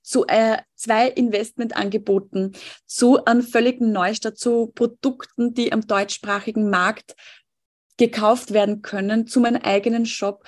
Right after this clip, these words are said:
zu Workshop-Programmen, bis hin zur Mentorin für Vision Boards und Selbstliebe.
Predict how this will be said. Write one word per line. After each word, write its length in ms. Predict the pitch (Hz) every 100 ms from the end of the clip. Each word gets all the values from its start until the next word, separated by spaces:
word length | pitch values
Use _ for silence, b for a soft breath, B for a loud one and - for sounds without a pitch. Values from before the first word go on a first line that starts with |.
| B B
zu 200 | 254 214
Workshop-Programmen, 880 | 208 - 240 - 208 - 190 220 226 B B -
bis 380 | 330 381 - -
hin 560 | - 320 311 247 294 403 B B
zur 140 | - 254
Mentorin 480 | 254 254 214 226 247
für 220 | 247 220
Vision 280 | 269 285 247
Boards 560 | 185 185 254 - - B B B
und 260 | - 240 240
Selbstliebe. 760 | - 269 285 - 202 190 170